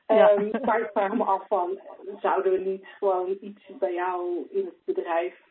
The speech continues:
Speaker 2: of in de organisatie kunnen regelen? Al is het maar een, ik wil een workshop van, eh, van,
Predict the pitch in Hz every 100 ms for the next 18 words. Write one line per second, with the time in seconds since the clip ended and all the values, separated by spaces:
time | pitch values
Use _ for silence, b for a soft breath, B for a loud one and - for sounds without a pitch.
0 | _ _ - 190 180 165 - 180 170 175
1 | 160 165 - - - - 339 339 320 -
2 | - 254 226 170 175 - 320 165 285 -
3 | 320 - _ b b b b _ - -
4 | - 202 165 165 - 190 233 - 226 214
5 | - 202 202 196 190 180 202